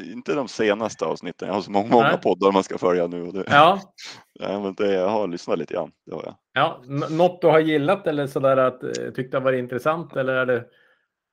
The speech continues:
Speaker 1: Jo, absolut. Det, ni gör det ju bra. Ni är ju entusiaster ute i fingerspetsarna. Det är roligt
Speaker 2: Ja.
Speaker 1: att det finns fler än en, än en själv.
Speaker 2: <laughs> Ja, precis. Nej, kul att höra. Ja, vi gör, vi gör vårt bästa för att, eh, hålla det intressant.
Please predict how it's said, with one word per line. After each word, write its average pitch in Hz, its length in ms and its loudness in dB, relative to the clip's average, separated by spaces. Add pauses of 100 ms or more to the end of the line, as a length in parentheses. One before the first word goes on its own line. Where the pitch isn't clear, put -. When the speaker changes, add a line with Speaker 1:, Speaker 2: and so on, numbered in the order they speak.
(280)
Speaker 1:
Jo, 95 320 0
absolut. - 580 -2 (100)
Det, - 280 -2
ni 78 100 -10
gör 98 200 0
det 92 80 -4
ju 82 60 -4
bra. 92 220 -2
Ni 87 160 -6
är 98 60 -2
ju 95 200 -4
entusiaster 95 560 -6
ute 85 180 -10
i - 20 -12
fingerspetsarna. 90 760 -10
Det 95 100 -6 (140)
är - 40 -6
roligt 190 220 -4
Speaker 2:
Ja. 151 180 6 (580)
Speaker 1:
att - 60 -16
det 92 80 -6
finns 98 260 -8
fler 104 220 4
än 95 100 0
en, 104 240 6
än 104 160 -2
en 104 120 -2
själv. 107 300 4
Speaker 2:
<laughs> - 1500 -4
Ja, 143 380 6
precis. 147 500 -6 (480)
Nej, 139 220 0
kul 160 260 0
att 120 60 6
höra. 123 260 2 (280)
Ja, 131 120 6
vi 160 80 2
gör, 185 300 6
vi 165 100 0
gör 190 160 4
vårt 190 240 2
bästa 151 300 2
för 147 120 -2
att, 139 280 -4
eh, 131 200 -2
hålla 147 200 2
det 139 80 -2
intressant. 120 640 -4